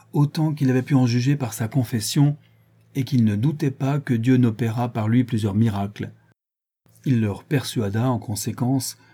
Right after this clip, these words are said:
qu'il convenait de recevoir le corps de ce saint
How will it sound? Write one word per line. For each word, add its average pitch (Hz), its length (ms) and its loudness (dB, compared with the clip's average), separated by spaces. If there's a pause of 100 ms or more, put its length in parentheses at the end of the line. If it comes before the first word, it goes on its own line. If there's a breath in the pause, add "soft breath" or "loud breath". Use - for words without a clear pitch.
(220 soft breath)
qu'il 135 160 0
convenait 135 460 4
de 123 100 -2
recevoir 127 500 0
le 107 120 -2
corps 139 300 0
de 110 80 -2
ce 104 140 -6
saint 107 260 -4